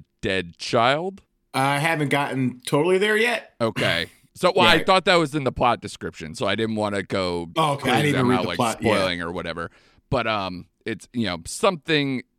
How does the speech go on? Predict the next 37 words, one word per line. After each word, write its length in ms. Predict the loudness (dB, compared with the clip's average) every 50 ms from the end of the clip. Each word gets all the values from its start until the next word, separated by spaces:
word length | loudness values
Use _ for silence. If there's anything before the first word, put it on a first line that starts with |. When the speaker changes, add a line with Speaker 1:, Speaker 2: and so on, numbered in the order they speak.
| -20 -16
Speaker 1:
to 200 | -8 -6 -6 -2
those 380 | 0 0 0 0 -2 -4 -6 -4
measures, 540 | -4 -2 -2 -2 -4 -4 -4 -4 -4 -4 -4
so 120 | -4 -4
it's 160 | -4 -6 -8 -8
interesting, 840 | -8 -8 -6 -6 -8 -8 -8 -6 -6 -4 -2 -2 -2 -4 -6 -10 -12 -14 _ _ _ _ _ _ -6 -4
um, 340 | -4 -4 -4 -6 -8 -6
where 260 | -2 0 0 0 0 -2 -4 -6 -6 -4 -4 -4 -6 -6 -10 -10
<laughs> 560 | _ _ -14 -12 -12 -12 -2 -2 -2 0 0 -2
with 200 | -2 -2 -4 -4
Sixth 360 | -4 -4 -4 -4 -4 -8 -16
Sense 560 | -14 -2 -2 0 0 0 -2 -4 -4 -6 -4
and 160 | -2 -2 -2 0
kind 160 | 0 -2 0
of 80 | 0
all 140 | 2 2 2
these 160 | 2 2 0
other 160 | 0 0 0 0
things, 200 | 0 -2 -2 -4
it's 120 | -4 -2
like, 220 | -2 -2 -2 -2
it's 140 | -4 -6 -4
a 60 | -6
weird 400 | -6 -4 -2 0 0 0 0 -2 _
thing 200 | -2 0 0 0
of 120 | -2 -4
his 200 | -4 -8 -8 -8
obsession 480 | -10 -8 -4 -4 -4 -4 -4 -6 -8 -6
with 160 | -6 -6 -4
having 460 | -2 -2 -2 -2 -4 -6 -8 -10 -12 -14 _ _ _ _ _ _
child 380 | -8 -4 0 2 2 2 2 2
actors 580 | 2 2 0 0 -2 -2 -2 -2 -2 -4 -6 -8
and 140 | -10 -8
child 340 | -4 -2 0 0 0 0 -2
perspectives 1000 | -6 -8 -8 -4 -2 -2 -2 -2 _ -4 -2 -2 0 0 -2 -2 -4 -6 -8 -10
and, 280 | -8 -8 -8 -10 -12 -14 _ _ _ _ _ _ _ _ _ _
and 320 | -10 -10 -8 -10 -12 -18